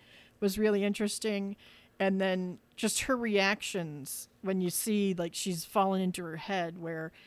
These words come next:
if this was a full fleshed out story where they would do flashbacks or something, you could see that would be where it would be, but, but you could tell that whatever's going on in her head is, like,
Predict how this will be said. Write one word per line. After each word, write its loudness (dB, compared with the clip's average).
if 4
this 2
was -4
a -2
full 0
fleshed -6
out -4
story 4
where 0
they 2
would 2
do -2
flashbacks -2
or -2
something, -6
you -4
could -6
see -6
that -6
would -10
be -2
where 0
it -8
would -10
be, 4
but, -10
but -6
you -8
could -6
tell 2
that -2
whatever's -4
going -4
on -8
in -16
her -14
head -8
is, -14
like, -14